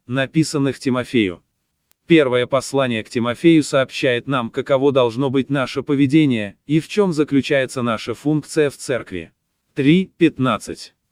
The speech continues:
А оба послания к Тимофею выделяют тот факт, что наша первостепенная обязанность состоит в провозглашении Божьего слова.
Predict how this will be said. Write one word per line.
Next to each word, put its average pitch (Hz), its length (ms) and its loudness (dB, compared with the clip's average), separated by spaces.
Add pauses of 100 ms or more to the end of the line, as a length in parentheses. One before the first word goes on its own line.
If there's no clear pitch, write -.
(280)
А 143 160 0
оба 175 220 2
послания 165 580 0
к - 80 -12
Тимофею 139 560 2
выделяют 123 540 0
тот 127 180 2
факт, - 480 0
что - 300 -6
наша 160 300 -2
первостепенная 139 840 0
обязанность 139 720 -2
состоит 147 500 0
в - 80 -20
провозглашении 156 920 2
Божьего 113 460 2
слова. 110 420 -2